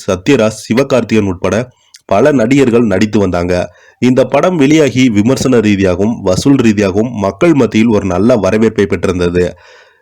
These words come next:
இவர் உதயநிதியை வைத்து நெஞ்சுக்கு நீதி என்ற படத்தை எடுத்திருந்தார். இந்த படத்தை ஜி ஃபைவ் ஸ்டுடியோ சார்பில் போனி கபூர் தயாரித்திருந்தார். இந்த படம் பல சமூக கருத்துக்களை முன்வைத்திருந்தது.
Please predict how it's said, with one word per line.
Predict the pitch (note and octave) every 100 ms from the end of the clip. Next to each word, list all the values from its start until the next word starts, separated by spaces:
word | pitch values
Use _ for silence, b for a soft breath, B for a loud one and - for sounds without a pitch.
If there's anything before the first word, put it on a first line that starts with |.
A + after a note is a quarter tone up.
| b
இவர் | C3 C#3+ C#3
உதயநிதியை | D3 F#3+ F3+ D#3 C#3
வைத்து | A2 G#2+ A2+
நெஞ்சுக்கு | B2 A2+ G#2 A#2+ C#3 C3+
நீதி | A#2 G#2
என்ற | G2+ F#2+ F2
படத்தை | F#2 F2+ G2+ G#2+ G2
எடுத்திருந்தார். | G2+ A2 F#2+ F2 F2 - b b b
இந்த | B2 B2+ B2+
படத்தை | C3 D#3+ D#3 E3 - - -
ஜி | A2+ D3
ஃபைவ் | E3+ C3+
ஸ்டுடியோ | - B2 A2+
சார்பில் | G#2 G2+ G2 A2 B2+ -
போனி | - C#3 D3+
கபூர் | B2 G#2+ A2 A#2
தயாரித்திருந்தார். | G2 G2 G2+ G2 F2+ F2+ -
இந்த | G#2 G2+
படம் | F#2+ G#2+ B2
பல | A2+ G2 A#2
சமூக | G#2 A#2+ C#3
கருத்துக்களை | A2 G#2 G#2 G2+
முன்வைத்திருந்தது. | G2 F#2+ G2 F#2+ F#2 F2+ F2 F2+